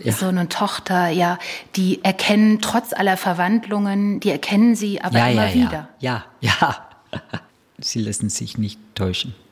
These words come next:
Speaker 1: Sie
Speaker 2: Okay.
Speaker 1: sehen immer, dass etwas, obwohl ich mich sehr radikal verwandle, dann gibt's immer etwas,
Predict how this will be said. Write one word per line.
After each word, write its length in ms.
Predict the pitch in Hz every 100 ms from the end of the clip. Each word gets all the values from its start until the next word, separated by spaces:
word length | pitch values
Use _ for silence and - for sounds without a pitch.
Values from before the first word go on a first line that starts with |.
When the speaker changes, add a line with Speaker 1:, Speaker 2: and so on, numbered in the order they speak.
| -
Speaker 1:
Sie 160 | 254 131
Speaker 2:
Okay. 80 |
Speaker 1:
sehen 300 | - 160 151
immer, 420 | - 151 165 160 123
dass 300 | 123 - -
etwas, 600 | 135 151 - 131 - - -
obwohl 360 | 147 135 160 160
ich 180 | 151 -
mich 300 | 139 - -
sehr 680 | - 147 156 156 147 120 107 - _ _ _ _ -
radikal 500 | 104 104 120 151 139
verwandle, 560 | 113 98 101 92 85 - -
dann 240 | 110 113
gibt's 260 | 135 - -
immer 300 | 139 156 180
etwas, 500 | 151 143 117 -